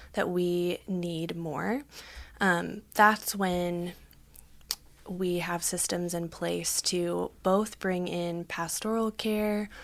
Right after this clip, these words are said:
Um, so that could look like several sessions with a pastor. That could look like, um, receiving, like, mercy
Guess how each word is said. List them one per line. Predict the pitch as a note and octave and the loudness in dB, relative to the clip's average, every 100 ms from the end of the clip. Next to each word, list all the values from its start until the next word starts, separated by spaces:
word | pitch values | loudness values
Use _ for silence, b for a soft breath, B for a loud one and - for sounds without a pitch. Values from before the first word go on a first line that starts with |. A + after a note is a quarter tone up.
| B B B | B B B
Um, | G3 F3+ F3 E3+ F3 - - - B B B B B - - - | 0 2 0 -2 -6 -10 -4 -2 B B B B B -20 -18 -4
so | - G#3 | 2 2
that | F#3+ F3+ - | 4 2 2
could | F#3+ F3+ | -2 -2
look | F3+ - | -2 -2
like | F3+ E3+ - - | 0 0 -2 -4
several | - F3+ F3+ F3 E3 E3 | 0 0 0 -2 -2 -2
sessions | - F3+ - F#3 E3+ E3+ | -2 0 0 -2 -4 -4
with | E3+ F3+ - | -4 -4 -6
a | D#3+ | -8
pastor. | - E3 F3+ - - B3+ B3+ B3 B B B B B | -4 -2 0 -2 -2 -2 -2 -4 B B B B B
That | G3 F#3 - - | 0 0 -2 -6
could | - F#3+ | -4 -2
look | F3+ F3+ - | -2 -2 -2
like, | F3+ F3 E3+ - - | -2 -2 -2 -8 -6
um, | F3+ F3 E3+ F3+ G#3 G3+ | -4 -4 -4 -10 -10 -4
receiving, | G3 - F3+ F3+ F3+ F3+ F3 | -2 -2 -2 -2 -2 -2 -4
like, | E3+ - | -8 -6
mercy | F3 F3 - F#3 F3 F3 F3+ F#3 | -4 -2 -2 0 0 0 -2 -2